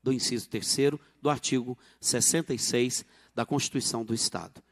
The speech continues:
Por essa razão, apresentou a emenda número um que suprime o dispositivo que trata do repasse de trinta por cento da receita gerada por esses empreendimentos para os municípios onde eles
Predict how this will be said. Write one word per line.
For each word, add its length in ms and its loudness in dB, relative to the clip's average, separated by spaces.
Por 140 8
essa 180 6
razão, 360 2
apresentou 540 2
a 60 6
emenda 300 0
número 260 0
um 180 2
que 120 -2
suprime 680 -2
o 80 -4
dispositivo 760 0
que 120 -12
trata 420 0
do 160 0
repasse 640 0
de 120 -4
trinta 320 0
por 140 -4
cento 280 -2
da 60 -4
receita 420 -2
gerada 500 2
por 140 2
esses 280 2
empreendimentos 760 -2
para 140 0
os 80 2
municípios 640 0
onde 260 0
eles 380 -4